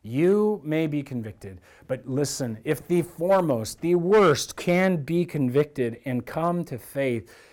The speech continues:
there is opportunity for everyone. There's opportunity for you.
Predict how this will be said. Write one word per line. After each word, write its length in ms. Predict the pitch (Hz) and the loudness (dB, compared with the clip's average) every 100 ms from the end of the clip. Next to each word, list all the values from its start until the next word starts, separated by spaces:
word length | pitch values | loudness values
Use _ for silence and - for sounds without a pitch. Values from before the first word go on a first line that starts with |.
| _ _ _ _ _ _ _ _ _ _ _ _ - | _ _ _ _ _ _ _ _ _ _ _ _ -2
there 200 | 135 147 | 2 4
is 140 | 131 | 2
opportunity 540 | 127 123 110 131 120 113 | -2 -4 -8 -6 -6 -6
for 180 | 104 | -10
everyone. 460 | 98 92 71 - 101 _ _ _ _ _ _ _ _ _ _ _ _ _ _ _ | -12 -12 -18 -20 -20 _ _ _ _ _ _ _ _ _ _ _ _ _ _ _
There's 160 | 123 131 | -4 -2
opportunity 640 | 139 131 117 127 117 107 | -2 -2 -8 -8 -8 -10
for 160 | 95 98 | -12 -16
you. 220 | 92 | -18